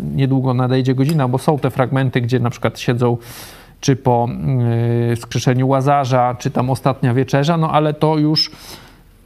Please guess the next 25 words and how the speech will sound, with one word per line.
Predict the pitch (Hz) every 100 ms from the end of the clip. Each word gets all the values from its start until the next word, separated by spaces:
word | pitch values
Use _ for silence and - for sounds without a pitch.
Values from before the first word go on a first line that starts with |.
| _ _ _
ta | 143
świadomość, | - 147 147 151 147
albo | - 135 131
Jezus | 143 151 151
się | 160 -
martwi, | 151 156 147 - - 180 220 - - -
nie, | 143 160
boi, | 151 131 139 180 220 - - -
albo | 131 123 131
oni, | 151 170 170 175 175 -
nie, | 147
to | 165 170
różnie | 175 139 151
bywa, | 143 156 156 151
albo | 131 131
gdzieś | 131 123
tam | 147
są | 143
faryzeusze, | 139 143 139 147 160 156
że | 143
mają | 156 147 143
gdzieś | 139
tam | - 143
te | 143
chwile | - 160 147 156